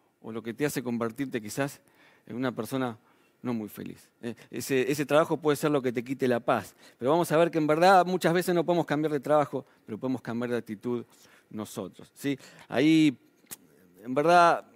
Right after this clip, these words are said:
Pedro hace un cuadro completo. Pedro dice, "Hay jefes que son comprensivos y jefes que son razonables, hay otros que son insoportables". Qué bien puesta esa palabra. Pero dice, "También hay trabajadores que trabajan bien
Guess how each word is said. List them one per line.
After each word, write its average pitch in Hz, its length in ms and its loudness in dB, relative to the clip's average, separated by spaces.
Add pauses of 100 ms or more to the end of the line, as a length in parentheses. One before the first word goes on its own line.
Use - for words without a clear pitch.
(360)
Pedro 175 520 4
hace 151 280 -4
un 156 120 0
cuadro 165 400 2
completo. 110 680 -6
Pedro 160 400 0
dice, 156 340 -4 (300)
"Hay 165 160 2
jefes 160 480 -4
que 131 140 -6
son 156 200 -6
comprensivos 143 880 -2 (460)
y - 60 -14
jefes 156 320 -4
que 143 100 -6
son 147 220 -4
razonables, 185 680 2
hay 151 200 4
otros 147 220 -4
que 127 120 -8
son 131 160 -6
insoportables". 95 720 -10
Qué 135 140 -6
bien 131 160 -4
puesta 107 200 -12
esa 98 140 -16
palabra. 90 460 -12
Pero 165 160 2
dice, 202 160 0
"También 196 360 0
hay 233 100 0
trabajadores 180 640 0 (340)
que 113 140 -8
trabajan 165 480 2
bien 196 320 0